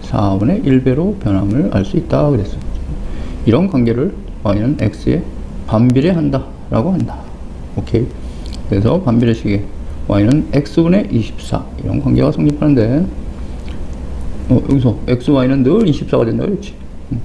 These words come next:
그래서 여기서 양변을 X로 나눠줘. 그러면 이런 식이 되지. 양변을 X로 나누면 Y는 X분의 이십사가 되지. 일반적으로 Y가 X에 반비례할 때 두 변수 X와 Y 사이의 관계는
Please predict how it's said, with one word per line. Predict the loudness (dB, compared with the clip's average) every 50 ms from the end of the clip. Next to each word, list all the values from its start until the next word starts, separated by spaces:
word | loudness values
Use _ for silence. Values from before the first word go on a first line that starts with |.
| -2 0
그래서 | 2 4 4 4
여기서 | 4 4 4 4
양변을 | 4 4 4 4 4 4 2 2
X로 | 0 -2 0 0 2
나눠줘. | 2 4 4 2 2 0 0 -2 -6 -8 -8 -10 -10 -10 -10 -10 -10 -6 -2
그러면 | 0 2 2 4 4
이런 | 4 4 4 4 2
식이 | 2 0 0 0
되지. | 0 0 -2 -4 -6 -6 -4 0
양변을 | 2 2 4 4 4 2 2
X로 | 0 2 2 4
나누면 | 4 4 6 6 6 6 6 6 4
Y는 | 4 2 2 2 2 0 0 -2
X분의 | -4 -2 0 2 4 4 4
이십사가 | 4 2 2 2 2 2
되지. | 2 4 4 4 4 4 4 2 -2 -4 -6 -6 -8 -8 -10 -10 -10 -10 -10 -10 -10 -8 -4 0
일반적으로 | 0 2 2 2 2 2 2 2 4 4 4 4 4
Y가 | 4 4 4 4 4 4 2
X에 | 0 -2 0 0 0 2 2
반비례할 | 2 0 2 2 2 2 2 0 0
때 | -4 -4 -4 -4 -6 -6 -8 -2
두 | 2 4 6 6 4
변수 | 2 0 -2 -2 0 2 2 2 4 2
X와 | 0 -2 0 0 2 4 4
Y | 4 4 2
사이의 | 0 0 0 0 2 2
관계는 | 2 2 2 2 2 2 2 0 0